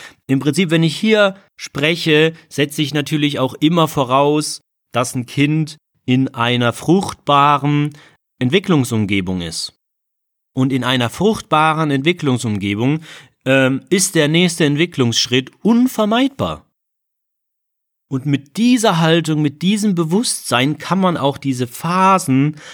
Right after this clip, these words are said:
von Stillstand und auch teilweise Rückschritten ganz, ganz gelassen aushalten und ge-, entgegennehmen.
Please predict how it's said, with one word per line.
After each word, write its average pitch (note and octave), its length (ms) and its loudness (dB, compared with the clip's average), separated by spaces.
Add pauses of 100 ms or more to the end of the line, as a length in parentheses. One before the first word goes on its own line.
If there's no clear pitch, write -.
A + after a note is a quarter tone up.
(100)
von B2+ 340 0
Stillstand G#3 760 0
und B2 200 -6
auch E3 200 0
teilweise D3+ 680 2
Rückschritten C#3 680 -2 (340)
ganz, E3+ 380 0
ganz C3+ 500 -2 (160)
gelassen A2 560 -2
aushalten A#2+ 540 0
und G#2 180 -2
ge-, A#2 160 -8
entgegennehmen. G#2+ 800 -2